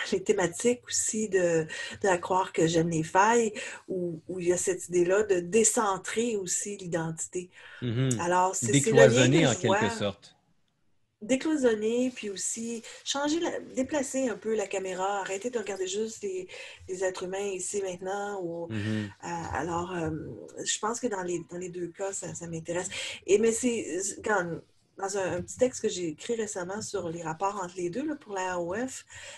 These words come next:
Speaker 2: Oui.
Speaker 1: euh, pour le, le magazine, euh, ce que je me demande, c'est, euh, comment, c'est ça, comment ça se fait, comment,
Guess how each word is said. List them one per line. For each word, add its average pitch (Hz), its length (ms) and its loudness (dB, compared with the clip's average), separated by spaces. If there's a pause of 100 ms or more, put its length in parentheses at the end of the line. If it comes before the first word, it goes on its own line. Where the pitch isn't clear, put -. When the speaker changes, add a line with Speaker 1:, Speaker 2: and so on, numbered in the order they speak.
Speaker 2:
Oui. 120 100 0
Speaker 1:
euh, 123 40 0
pour 175 220 -4
le, 160 120 -2
le 160 140 -4
magazine, 170 600 0 (420)
euh, 165 520 0
ce - 100 -4
que 196 140 4
je 202 100 -2
me 190 80 2
demande, 214 400 2
c'est, 175 320 -2 (460)
euh, 160 320 -2
comment, 185 260 0 (440)
c'est 190 120 -8
ça, 240 260 6
comment 196 260 2
ça 185 140 -2
se - 140 -4
fait, 233 140 4
comment, 196 340 0